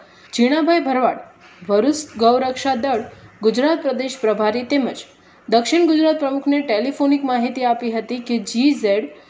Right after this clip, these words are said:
ચોવીસ યુ એકતાલીસ છત્રીસ નંબરની ટ્રક ગાડીમાં ક્રૂરતાપૂર્વક પાડાઓ ભરી ભરૂચ તરફ આવી રહી છે તેવી માહિતી મળતા ઝીણાભાઈ ભરવાડ તથા બીજલભાઈ ભરવાડ ભરૂચ ટોલ ટેક્સ પર વોચ રાખી ઊભા હતા.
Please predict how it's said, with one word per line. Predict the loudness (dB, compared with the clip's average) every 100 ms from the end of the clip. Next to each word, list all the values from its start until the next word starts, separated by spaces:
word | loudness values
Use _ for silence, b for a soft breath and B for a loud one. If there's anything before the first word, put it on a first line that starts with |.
| b b
ચોવીસ | 0 2 2 2 2
યુ | 2
એકતાલીસ | 0 0 0 0 -2
છત્રીસ | -2 -4 -4 -6
નંબરની | -2 0 0 0
ટ્રક | 0 2 2 4
ગાડીમાં | 2 2 0 -2 -6 -18 b b b b b
ક્રૂરતાપૂર્વક | 2 4 6 2 2 0 0 0
પાડાઓ | 2 4 4 4
ભરી | 0 -2 -2 -4 -12 b b b b
ભરૂચ | -2 2 4 2 0
તરફ | -2 0 2
આવી | 2 -2
રહી | -6 -10
છે | -12 -16 _ _ _ _ _
તેવી | -2 0 2
માહિતી | 2 2 2 4
મળતા | 4 2 -2 -10 b b b _
ઝીણાભાઈ | -2 0 2 2 2
ભરવાડ | 2 0 0 -2
તથા | -2 -2
બીજલભાઈ | -2 -2 -2 -2 -4 -4
ભરવાડ | -4 -2 -2 -4 -16 -20 b b b
ભરૂચ | 0 2 2 0
ટોલ | -2 0
ટેક્સ | -2 -8 -4
પર | -4
વોચ | 0 0 0
રાખી | -2 -2 -2
ઊભા | -4 -2 -4
હતા. | -4 -10